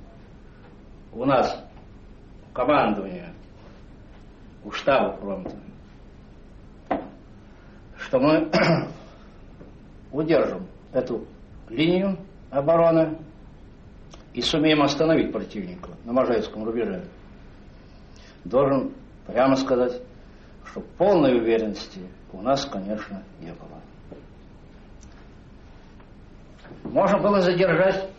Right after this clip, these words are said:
передовые части противника, но если он быстро двинет свою главную группировку, <clears throat> то, конечно, ее было трудно остановить. Но нам в этот период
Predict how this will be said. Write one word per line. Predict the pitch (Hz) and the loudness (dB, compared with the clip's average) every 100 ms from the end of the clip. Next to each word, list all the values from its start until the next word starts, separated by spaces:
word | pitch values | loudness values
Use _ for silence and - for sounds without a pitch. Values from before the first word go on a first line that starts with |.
| - - - | -20 -20 -6
передовые | 139 139 170 160 | -2 2 2 2
части | - 113 107 - | 0 -4 -6 -10
противника, | 110 214 98 123 160 - 165 - - - - - - - - | -10 -8 -8 -10 -14 -18 -18 -18 -20 -20 -20 -20 -20 -20 -16
но | - 101 | -10 -2
если | 127 160 - 156 156 147 - - | 2 2 2 4 4 2 -4 -4
он | 135 131 110 - - - - - - - | 0 0 0 -4 -12 -20 -20 -20 -20 -4
быстро | 120 147 - 110 | 0 0 0 -2
двинет | 98 123 120 104 | -2 -4 -2 -4
свою | - 107 113 98 | -6 -6 -4 -4
главную | 135 185 202 165 | 0 4 4 4
группировку, | 147 143 226 101 - - - - | 2 2 0 -2 -6 -16 -18 -2
<clears throat> | 175 139 120 - - - - - - - - - - - - - - - | 0 0 -2 -8 -18 -20 -20 -20 -20 -20 -20 -20 -20 -20 -20 -20 -20 -2
то, | 117 147 | 2 2
конечно, | 127 104 107 131 - 127 131 - | 2 0 2 0 -2 -4 -4 -6
ее | 104 98 | -12 -10
было | 110 113 104 | -6 -4 -6
трудно | 92 90 82 | -8 -14 -14
остановить. | 87 - 87 - 80 - - - - - - - - - - | -16 -16 -16 -16 -18 -16 -16 -18 -20 -20 -20 -20 -20 -20 -4
Но | 135 135 | 2 4
нам | 170 226 220 - - - - - - - | 6 4 0 -4 -14 -16 -18 -20 -20 -4
в | 165 | 0
этот | 202 196 - | 2 0 -2
период | 135 123 208 190 - | 0 2 4 2 -2